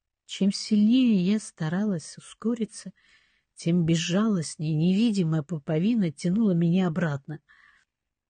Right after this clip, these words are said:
На стоянке за Боровье инструкторы приняли единственное верное решение —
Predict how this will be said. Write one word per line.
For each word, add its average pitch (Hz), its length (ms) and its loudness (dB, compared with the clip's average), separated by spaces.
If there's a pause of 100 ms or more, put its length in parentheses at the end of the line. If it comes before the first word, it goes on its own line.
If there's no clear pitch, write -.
(720)
На 151 100 -6
стоянке 185 640 0
за 147 160 0
Боровье 156 560 2
инструкторы 143 640 -4
приняли 151 380 -2
единственное 147 600 0
верное 151 400 0
решение — 139 680 -2